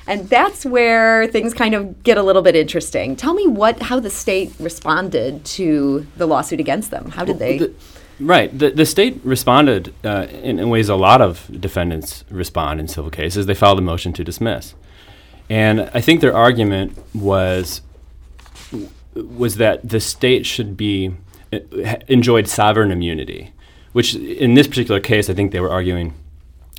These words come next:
Speaker 2: that Judge Lowry, who, Judge Nanette Lowry, who was the federal judge in this case, she should not be able to issue injunctive relief, um, in this, in,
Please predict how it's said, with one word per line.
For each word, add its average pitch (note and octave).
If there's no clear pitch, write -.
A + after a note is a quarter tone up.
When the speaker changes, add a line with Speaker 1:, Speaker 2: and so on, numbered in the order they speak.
Speaker 2:
that G2+
Judge B2
Lowry, G#2+
who, F2+
Judge G2+
Nanette F#2
Lowry, F2
who F2+
was D#2
the F2+
federal E2
judge D#2+
in D#2+
this D#2
case, F2
she -
should D#3+
not B2
be A#2
able G#2
to -
issue F#2+
injunctive G2+
relief, F#2
um, E2+
in G2+
this, F#2
in, F#2